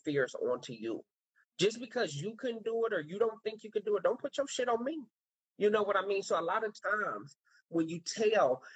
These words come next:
I always tell people this, you know, if you tell your idea to somebody and they think it's too big, you're doing the right thing. You know what I mean? So it's like, my thing is, thank God we did have each other, but I'm even pushing for the people that don't have nobody. If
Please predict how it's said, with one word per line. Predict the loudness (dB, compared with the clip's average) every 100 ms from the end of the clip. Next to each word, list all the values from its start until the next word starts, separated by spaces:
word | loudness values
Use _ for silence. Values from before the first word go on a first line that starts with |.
| 2
I | 4
always | 6 4 2
tell | 2 2
people | 2 -4 -2 2
this, | 6 4 2 -8
you | -2
know, | 2
if | 2
you | 0 -8
tell | -2 -2
your | 2 2
idea | 4 2 0 0 0
to | 0 -2
somebody | 0 2 2 0 0 -4 _ _ _ _ _
and | 4 6 4
they | 2
think | 2 2 4
it's | 0
too | 0 -2
big, | 0 2 2 0 -4 _ _ _
you're | -4 4
doing | 6 6
the |
right | 8 6 6
thing. | 4 4 2
You | 4
know | 6
what | 8 8
I | 6
mean? | 4 2 2
So | 4 6 6
it's | 4
like, | 0 2 -2 _ _ 0
my | 2 4
thing | 4 2 4
is, | 4 2 0 _ _ _ _ _ _ _ _ _ _ _ _ -14 0
thank | 2 4
God | 4 4 4
we | 0
did | 2 2 4
have | 2
each | 0 2
other, | 2 4
but | 2 2 4
I'm | 4 2 0
even | -6 -4 -4
pushing | -2 -4 -2
for | 0 2
the | 0
people | -4 -2 2
that | 2 4
don't | 4 4
have | 2 2
nobody. | 2 0 0 0 0
If | -2